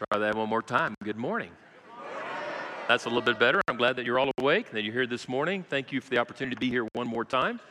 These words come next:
I'm glad that you came and, uh, to worship with us today. I wanna say something that's kinda off record, but, uh, you know, I've been around a long time and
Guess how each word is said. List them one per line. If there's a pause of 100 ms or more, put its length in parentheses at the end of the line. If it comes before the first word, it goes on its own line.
(420)
I'm
glad
that
you
came
and,
uh, (540)
to
worship
with
us
today.
I
wanna
say
something
that's
kinda
off
record,
but,
uh, (1700)
you
know,
I've
been
around
a
long
time
and